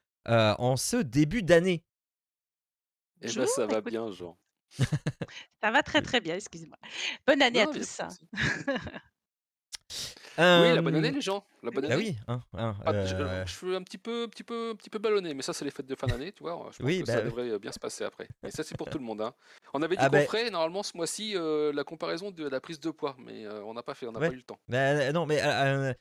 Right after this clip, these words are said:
Speaker 1: alors, si tu veux, euh, il y a, il y a le bon plan gastro pour perdre, euh, de facile, euh, très
Speaker 2: Ah
Speaker 1: vite.
Speaker 2: oui, c'est vrai.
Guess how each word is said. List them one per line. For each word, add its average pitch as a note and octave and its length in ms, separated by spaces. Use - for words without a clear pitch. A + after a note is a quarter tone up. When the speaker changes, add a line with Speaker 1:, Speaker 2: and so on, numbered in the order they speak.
Speaker 1:
alors, B2 160
si - 120
tu E3 160
veux, F#3 260
euh, B2 400
il A#2+ 80
y B2+ 140
a, A#2+ 240
il A#2 80
y B2 80
a B2 40
le B2+ 100
bon D3 180
plan F3 200
gastro E3 380
pour C3+ 160
perdre, B2 300
euh, A2 420
de G#2+ 140
facile, C#3 400
euh, A#2 220
très C#3+ 120
Speaker 2:
Ah E3 60
Speaker 1:
vite. D#3+ 80
Speaker 2:
oui, C#3+ 80
c'est C#3 140
vrai. A#2+ 180